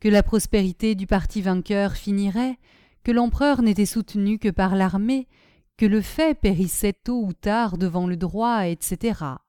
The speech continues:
Malgré ces avis, ils tombèrent dans la fosse creusée devant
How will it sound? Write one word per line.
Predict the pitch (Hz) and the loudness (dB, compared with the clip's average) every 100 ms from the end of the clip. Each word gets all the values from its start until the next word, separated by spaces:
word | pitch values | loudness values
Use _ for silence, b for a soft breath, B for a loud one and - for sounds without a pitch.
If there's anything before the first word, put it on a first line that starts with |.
| _ _ _ _ _ _ _ _ _ _ _ - | _ _ _ _ _ _ _ _ _ _ _ -2
Malgré | 247 269 294 330 | 0 4 4 4
ces | - 233 | 4 2
avis, | 233 214 196 269 381 339 202 | 4 2 -2 -6 -6 -8 -4
ils | 190 170 | -4 -2
tombèrent | 208 196 208 240 208 | -2 0 0 0 0
dans | 185 | 0
la | 185 | 0
fosse | - 254 269 - | -2 -4 -4 -6
creusée | - 208 185 185 185 | -6 -2 0 0 -2
devant | 180 180 | -4 -4